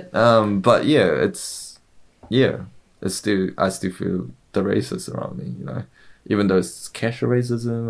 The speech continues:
Speaker 2: or, like, yeah, just a lot of things to talk about. And, and imagine I'm in your shoes, holy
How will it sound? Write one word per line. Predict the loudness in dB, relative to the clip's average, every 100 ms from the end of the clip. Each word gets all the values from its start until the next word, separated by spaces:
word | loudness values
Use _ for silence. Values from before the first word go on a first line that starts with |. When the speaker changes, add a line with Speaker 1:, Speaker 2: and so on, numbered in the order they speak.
| -4
Speaker 2:
or, |
like, | -4 -6 -10 -18 _ _ -20 _ _ -20 _ _ _ -20 -20 _ -20 -20 -20 -10
yeah, | -10 -8 -14 -14
just | -10 -6
a | -2
lot | -2 -2
of |
things | -8 -10 -10
to | -12
talk | -12 -10
about. | -14 -16 -20 _ -20 -8
And, | -2 -2 -2 -8 -16 _ -20 _ _ _ _ _ _
and | -2 2
imagine | 4 4 4 4 2 2
I'm | 2 4
in | 2
your | 0 -4 -4
shoes, | -6 -6 -8
holy | -10 -6 -6 -6